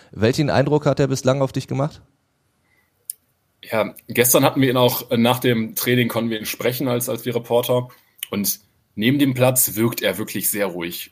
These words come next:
Speaker 2: Auch wenn man sich im Verein umhört, ruhiger Typ. Aber er sagt, „Ich bin ein ruhiger Typ neben dem Platz. Auf dem Platz zeige ich aber ein anderes Gesicht.“ Da ist er, er ist ja Sechser.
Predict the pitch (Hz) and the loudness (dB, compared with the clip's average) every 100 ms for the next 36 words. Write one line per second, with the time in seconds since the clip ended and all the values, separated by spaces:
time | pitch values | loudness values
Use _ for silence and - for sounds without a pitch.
0 | _ - - 101 107 104 110 110 98 104 | _ -2 0 -2 -2 -2 -4 -6 -2 0
1 | 107 113 117 113 107 - - _ _ 117 | 0 0 2 2 0 -2 -10 _ _ 2
2 | 123 117 104 - 170 170 - _ _ _ | 4 4 4 0 -2 -4 -16 _ _ _
3 | _ _ - - 107 123 156 180 180 _ | _ _ -18 0 2 4 4 0 -6 _
4 | 101 117 127 - - - - 127 127 135 | -4 2 2 0 -8 -12 -8 -2 -2 0
5 | 123 120 151 - 127 165 165 147 151 - | -2 -2 -4 -2 0 0 0 0 0 -2
6 | - 127 160 185 180 175 175 175 - - | 0 2 2 0 -2 -2 -2 0 -2 -4
7 | _ - 135 143 143 135 156 107 - 92 | _ -6 -2 0 0 0 -2 -2 -6 -6
8 | 87 - 107 123 - - - 127 127 107 | -8 -2 0 2 0 -6 -8 -2 -2 -2
9 | 117 113 98 120 - 160 175 | -2 0 2 2 2 2 0